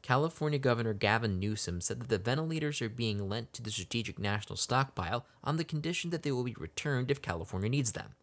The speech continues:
San Diego Unified began distributing some forty thousand Chromebooks on Monday for students to participate in distance learning.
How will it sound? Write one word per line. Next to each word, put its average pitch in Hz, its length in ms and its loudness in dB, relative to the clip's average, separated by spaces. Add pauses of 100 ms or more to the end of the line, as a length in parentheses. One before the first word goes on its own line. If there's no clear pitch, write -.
(920)
San 110 300 6
Diego 104 240 2
Unified 113 600 4
began 104 260 2
distributing 117 540 2
some 107 280 4
forty 147 580 -2
thousand 123 420 2
Chromebooks 95 560 4
on 90 100 0
Monday 90 360 2 (180)
for 120 160 0
students 170 420 0
to - 60 -6
participate 123 480 0
in 123 160 0
distance 92 420 0
learning. 107 320 0